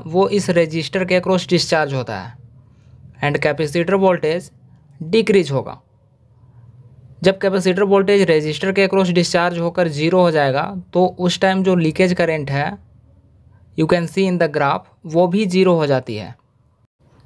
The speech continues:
जो कि पहले से नेगेटिव में फ्लो कर रही थी।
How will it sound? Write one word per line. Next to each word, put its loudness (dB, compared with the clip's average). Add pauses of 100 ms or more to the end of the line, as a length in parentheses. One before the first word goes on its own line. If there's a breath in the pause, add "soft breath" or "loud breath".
(100)
जो 2
कि 0
पहले 0
से -2
नेगेटिव 0
में -2
फ्लो -2
कर -4
रही -6
थी। -16